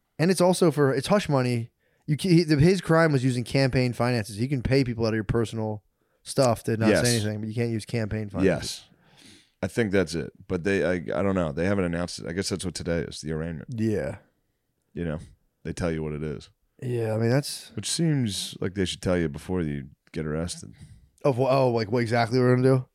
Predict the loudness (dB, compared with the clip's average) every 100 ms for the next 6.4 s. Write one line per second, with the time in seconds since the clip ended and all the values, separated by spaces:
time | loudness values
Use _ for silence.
0 | -4 0 0 -2 -8 -16 _ _ -6 -2
1 | 0 2 2 2 0 -4 -6 -4 0 2
2 | 2 0 0 -2 -4 -6 0 2 4 4
3 | 4 6 6 6 6 6 6 8 6 4
4 | 4 2 2 4 4 6 6 6 6 4
5 | 4 4 4 4 4 4 2 2 4 4
6 | 6 6 4